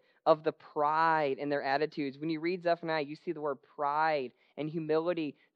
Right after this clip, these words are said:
thrown throughout there a lot, that we need to be people that are humble and not proud, and getting rid of the proud. And it was all for purification.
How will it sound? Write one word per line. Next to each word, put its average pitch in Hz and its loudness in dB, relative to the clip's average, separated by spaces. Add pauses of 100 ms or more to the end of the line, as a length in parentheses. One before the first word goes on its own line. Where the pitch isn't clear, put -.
(120)
thrown 165 0
throughout 165 2
there 165 2
a 151 4
lot, 156 2
that 156 2
we 160 -2
need 170 -2
to 175 -12
be 175 -6
people 170 -8
that 156 -2
are 147 -2
humble 165 0
and 139 -2
not 151 -4
proud, 156 0
and 147 -6
getting 175 0
rid 170 4
of 151 2
the 139 -6
proud. 151 0 (400)
And 175 2
it 180 8
was 175 2
all 180 4 (260)
for 160 2
purification. 147 -6